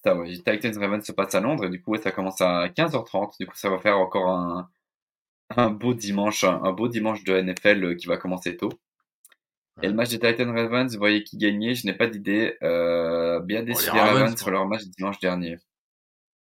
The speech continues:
Speaker 2: Hmm.
Speaker 1: Je vais pas te
Speaker 2: Bah,
Speaker 1: mentir,
Speaker 2: après,
Speaker 1: je sais
Speaker 2: euh,
Speaker 1: pas
Speaker 2: voilà,
Speaker 1: trop.
Speaker 2: les Steelers, euh, ils ont une grosse défense, hein, donc c'est ça aussi, hein, quand tu, quand t'as un T J Watt, euh, pff,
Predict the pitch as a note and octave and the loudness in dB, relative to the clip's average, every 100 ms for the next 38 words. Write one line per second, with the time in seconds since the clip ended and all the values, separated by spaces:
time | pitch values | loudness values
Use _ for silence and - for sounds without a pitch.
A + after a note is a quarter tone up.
0 | _ _ _ _ _ _ - - F2+ C3+ | _ _ _ _ _ _ -20 -18 -2 4
1 | C3+ F#2 - A#2+ C3 B2 G#2+ A2+ F3 B2+ | 6 6 4 8 10 10 10 8 8 4
2 | A2 - - C3+ C#3+ A2 G#2+ G#2+ A2 A2 | 0 -4 2 6 6 4 2 2 0 -2
3 | G#2+ G#2 B2+ F3+ E3+ B2+ A#2 G#2+ G#2 - | -2 2 2 2 0 2 0 0 -4 -8
4 | G#2+ A#2 A2+ - D#3+ C3 A#2+ G#2+ - - | -2 0 0 0 2 4 2 -4 -10 -10
5 | A2+ A2+ A2 - G#2+ G#2 A2+ C3 C#3 G#2+ | -6 -4 -4 -4 -4 2 4 4 2 -2
6 | G2+ G2 F#2+ F#2 - - - | -2 -2 -4 -6 -10 -16 -18